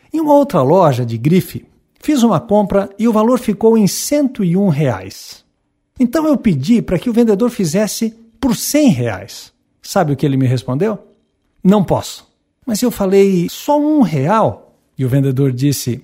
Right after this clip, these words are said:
"Vou perguntar pra gerente." Ele retornou dizendo que a gerente havia dito que o computador não aceita aquele valor.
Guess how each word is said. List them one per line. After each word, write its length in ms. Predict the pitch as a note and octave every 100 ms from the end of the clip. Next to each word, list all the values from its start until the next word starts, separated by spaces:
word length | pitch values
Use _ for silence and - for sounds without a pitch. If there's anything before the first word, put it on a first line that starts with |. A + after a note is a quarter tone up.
| _
"Vou 120 | C#4+
perguntar 420 | C4+ A#3+ A3+ A3+
pra 140 | A3 F#3+
gerente." 600 | F3+ D3+ D#3 - - _ _ _
Ele 140 | D#4 C#4
retornou 500 | A#3 A#3 D#3+ F#3 G#3
dizendo 440 | D#3+ C#3 F#3+ G3
que 360 | E3 E3+ E3 D#3+
a 40 |
gerente 600 | D#3 C#3 D3 F#3+ C#3 - -
havia 320 | D3+ F3+ G#3+
dito 320 | E3+ A#3+ A#3
que 120 | F3
o 80 | G3+
computador 800 | - D4+ D4 C4+ C4+ F3 D3+ G3
não 180 | G3+ G3
aceita 560 | E3+ - A#3+ B3 -
aquele 300 | A#2 - C3+
valor. 340 | B2 A2+ F#2+